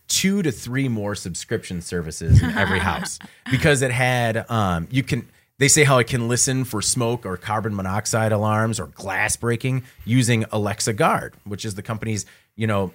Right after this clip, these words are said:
Speaker 1: uh, basically life alert emergency helpline subscription service.
Speaker 2: Oh, so you have to add a subscription to do it.
Speaker 1: Yeah, but they don't say, they just say using Alexa Guard,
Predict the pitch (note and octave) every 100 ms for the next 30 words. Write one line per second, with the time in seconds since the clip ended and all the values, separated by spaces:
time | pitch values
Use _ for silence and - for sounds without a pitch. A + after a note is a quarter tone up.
0 | - F#2+ F2 E2 F#2 C3 C3+ A2+ F2+ F#2
1 | G2+ G#2+ F#2+ F#2 F2+ F#2+ G2 F2+ F#2 -
2 | F2+ G2+ F#2 G3 - - - A2 - C3
3 | D#3+ E3+ G#3+ - G3+ G3 G3 F3+ - D#3+
4 | D#3+ D#3 E3 - F#3 F#3 - F#2 B2 E3
5 | G#3+ A2 D3+ F3 F#3 F3 G#3 C3+ C3+ C#3+
6 | D3 G2+ A#2+ D4 A#3 C3+ G#2 A2+ - E2+
7 | C#3 C#3+ F#2+ F2+ A2